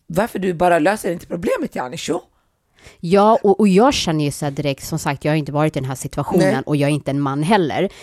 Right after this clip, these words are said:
Speaker 1: Nej.
Speaker 2: Men om, om vi säger att jag skulle, eh, liksom ha sex med någon och jag är, jag, jag, jag utgår från mig själv för jag är kvinna,
Speaker 1: Mm.
Speaker 2: jag är supertorr och det
Speaker 1: Mm.
Speaker 2: går inte.
Speaker 1: Ja, exakt.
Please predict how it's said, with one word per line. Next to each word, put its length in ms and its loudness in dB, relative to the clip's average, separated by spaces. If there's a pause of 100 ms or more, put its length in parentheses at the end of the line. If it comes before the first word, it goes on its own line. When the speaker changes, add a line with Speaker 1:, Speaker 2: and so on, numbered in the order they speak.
(140)
Speaker 1:
Nej. 140 0
Speaker 2:
Men 340 0 (280)
om, 300 -2 (160)
om 540 -4 (340)
vi 140 0
säger 500 2
att 260 -8
jag 300 -4
skulle, 460 -6
eh, 340 -16
liksom 340 -8
ha 160 -6
sex 400 -10
med 120 -6
någon 260 -8
och 100 -2
jag 280 -2
är, 240 -8 (640)
jag, 200 2
jag, 200 2
jag 240 2
utgår 260 0
från 140 -6
mig 80 -4
själv 220 -6
för 140 -12
jag 60 -8
är 40 -10
kvinna, 220 -6
Speaker 1:
Mm. 160 -6 (180)
Speaker 2:
jag 80 -6
är 60 -4
supertorr 760 -2 (100)
och 60 -2
det 80 0
Speaker 1:
Mm. 100 0
Speaker 2:
går 220 4
inte. 260 -8
Speaker 1:
Ja, 160 2
exakt. 300 -2